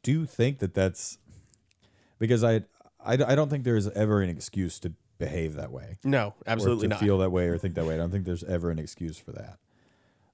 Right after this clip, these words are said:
Speaker 1: But it does feel like they're trying to throw it away like, "Oh, no, it's okay that she was this way because of this." But also it serves the purpose, I feel, of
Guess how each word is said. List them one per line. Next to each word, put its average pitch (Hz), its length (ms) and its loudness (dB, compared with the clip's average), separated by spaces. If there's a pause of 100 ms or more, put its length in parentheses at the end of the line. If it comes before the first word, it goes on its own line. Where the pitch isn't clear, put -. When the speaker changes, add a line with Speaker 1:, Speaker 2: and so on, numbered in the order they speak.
Speaker 1:
But 92 420 4
it 95 140 -2
does 101 260 2
feel 95 140 -2
like 87 140 0
they're 85 100 -4
trying 80 380 -6
to 76 260 -8 (380)
throw 87 240 -2
it 76 80 -2
away 76 240 -2
like, 76 320 -8 (100)
"Oh, 127 100 0
no, 117 180 2
it's 101 160 -2
okay 110 320 2
that 85 160 -2
she - 100 -6
was 85 160 -6
this - 160 -8
way 82 140 -2
because 80 320 -8
of 73 60 -10
this." - 360 -10 (960)
But 104 200 2
also 120 400 4
it 90 100 -2
serves 95 260 2
the 87 80 -4
purpose, 82 420 -2
I 82 120 -4
feel, 80 340 -2
of 80 240 -6